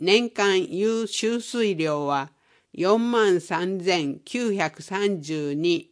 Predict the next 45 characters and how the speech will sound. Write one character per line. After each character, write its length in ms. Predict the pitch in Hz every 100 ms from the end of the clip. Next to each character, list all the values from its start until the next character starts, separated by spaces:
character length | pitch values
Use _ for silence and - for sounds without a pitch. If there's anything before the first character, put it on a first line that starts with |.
| _
立 320 | 147 170 165 _
方 240 | 220 220 214
メ 220 | 208 190
ー 60 |
ト 140 | 180 160
ル 220 | 151 147
減 340 | 160 185 147
の 240 | 143 131 - _ _ _ _ -
四 440 | 175 220 262 240
百 340 | - 170 160 160
七 380 | 160 180 202
十 300 | 185 175 160
三 420 | 156 165 160 180 175
万 320 | 160 139 - -
五 160 | 165
千 480 | 175 - 233 175 143
五 360 | 151 175 165 - -
立 240 | 175 170 -
方 220 | - 220 214
メ 220 | 214 202
ー 80 | -
ト 120 | 151
ル 100 | 131
で 140 | 131 -
し 160 | -
た。 180 | - - _ _ _ _ _ _ _ _ _ _ _ _ _ _ _ _ _ _
建 260 | 208 226 247
設 320 | 233 226 -
改 340 | 190 202 220
良 220 | 220 220
事 180 | 208 214
業 240 | 202 185 165
で 160 | 151
は、 300 | 143 131 143 - _ _ _
引 140 | 196
き 180 | 190 240
続 360 | 233 214 202 208
き 400 | - 180 - -
下 200 | 175 190
水 340 | - 247 247
道 240 | 220 220 220
整 280 | - 214 180
備 200 | 147 147
を 260 | 147 151
行 200 | 151 170